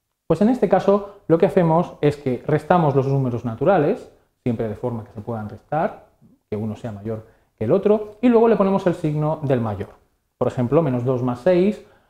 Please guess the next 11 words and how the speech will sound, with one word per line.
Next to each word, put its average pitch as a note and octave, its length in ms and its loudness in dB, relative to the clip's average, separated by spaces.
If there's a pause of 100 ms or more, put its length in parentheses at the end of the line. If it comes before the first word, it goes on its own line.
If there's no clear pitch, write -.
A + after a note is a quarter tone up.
(120)
lo B2 100 0
que C3 60 2
haríamos B2+ 360 4
sería B2 260 -2
coger B2 240 -2
el A#2 80 -4
signo A#2+ 260 -4
del A2+ 100 -4
mayor, A#2+ 380 0
que G#2+ 100 -4
es - 200 -10